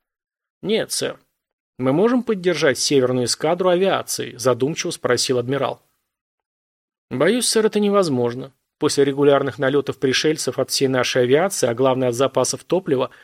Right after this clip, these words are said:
остались только воспоминания. У американцев на их авианосце осталось четыре истребителя, но нет топлива ни для самолётов, ни для самого корабля.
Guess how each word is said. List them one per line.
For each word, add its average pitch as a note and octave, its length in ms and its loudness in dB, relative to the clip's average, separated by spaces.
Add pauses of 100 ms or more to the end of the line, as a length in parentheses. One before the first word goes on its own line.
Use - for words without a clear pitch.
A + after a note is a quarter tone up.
(180)
остались B3 480 -2
только G3 260 -2
воспоминания. C#3 800 -4 (680)
У C#3 80 2
американцев F#3 760 0
на C3+ 120 2
их B2+ 160 0
авианосце C#3 540 0
осталось A#3 360 -2
четыре G#3 340 -2
истребителя, B2+ 680 -4
но C#3 100 2
нет C#3+ 280 0
топлива G3 340 0
ни E3 140 -2
для B2 120 -2
самолётов, C#3+ 640 0
ни C#3 120 0
для B2+ 120 0
самого C3+ 380 2
корабля. C3 500 0